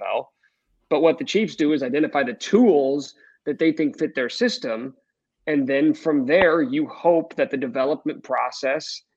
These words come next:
and the acclimation period for going from college to the N F L works. And in the case of those two guys, it's worked really, really well. I do wanna say one thing, by the way. Like, George Karlaftis,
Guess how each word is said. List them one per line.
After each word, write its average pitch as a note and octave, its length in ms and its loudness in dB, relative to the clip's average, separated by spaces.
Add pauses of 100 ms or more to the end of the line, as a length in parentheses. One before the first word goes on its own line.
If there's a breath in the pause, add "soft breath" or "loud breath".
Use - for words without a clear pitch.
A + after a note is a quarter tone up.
(100)
and C3 120 -4
the C3+ 100 0
acclimation C3+ 640 -2
period B2+ 440 -2
for C3 100 -4
going B2 320 -4
from B2 180 -6
college B2+ 420 2
to B2+ 80 -4
the C3+ 120 4
N B2 80 0
F B2 120 -6
L B2+ 140 2
works. F#3 320 4
And B2+ 100 -2
in B2+ 60 -4
the C3 80 -4
case C3+ 280 -4
of B2+ 80 -4
those F3+ 220 4
two E3 160 -2
guys, C3+ 540 2 (420 soft breath)
it's B2+ 180 -8
worked D3 300 0
really, A#2+ 600 2
really C3+ 280 2
well. A#2 460 2 (680)
I D3+ 100 4
do A#3+ 120 6
wanna C#4+ 220 2
say E3 160 0
one D#3+ 220 -2
thing, C3 140 -6
by B2 160 -6
the A#2+ 80 -8
way. A2+ 360 -8 (300)
Like, - 120 -12 (100)
George B3 340 2
Karlaftis, D3 760 -4